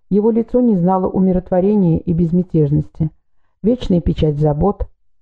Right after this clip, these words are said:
прерывистое дыхание, нисходящая настороженность.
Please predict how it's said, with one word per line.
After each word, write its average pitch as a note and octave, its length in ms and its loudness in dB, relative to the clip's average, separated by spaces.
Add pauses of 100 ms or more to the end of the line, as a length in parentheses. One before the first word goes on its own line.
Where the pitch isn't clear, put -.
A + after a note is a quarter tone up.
(160)
прерывистое G#3+ 580 0
дыхание, F#3 600 0 (600)
нисходящая F3 760 0
настороженность. D3 760 0